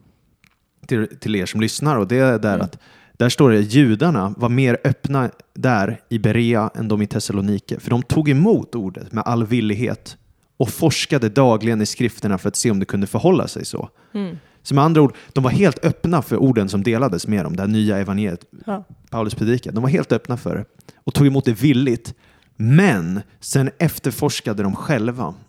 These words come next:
Speaker 1: och såg, stämmer det här överens med Bibeln? För Bibeln är vårt rättesnöre.
Speaker 2: Mm.
Speaker 1: Stämmer det här överens med de hebreiska skrifterna? Stämmer det här överens med vad Gud har talat? Eh,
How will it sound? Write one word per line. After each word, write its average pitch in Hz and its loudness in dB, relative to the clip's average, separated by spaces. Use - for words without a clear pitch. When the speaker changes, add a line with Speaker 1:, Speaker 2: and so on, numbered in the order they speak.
Speaker 1:
och 120 -4
såg, 104 -2
stämmer 156 -2
det 120 -2
här 110 -2
överens 104 -6
med 92 -8
Bibeln? 120 -4
För - -16
Bibeln 104 -4
är 90 -6
vårt 87 -10
rättesnöre. 104 -10
Speaker 2:
Mm. 214 -4
Speaker 1:
Stämmer 135 -4
det 120 0
här 107 -2
överens 107 -6
med 104 -8
de - -8
hebreiska 98 -6
skrifterna? 95 -10
Stämmer 131 -2
det 117 2
här 107 4
överens 107 0
med 90 -4
vad 117 -2
Gud 107 2
har 101 2
talat? - -2
Eh, 85 -6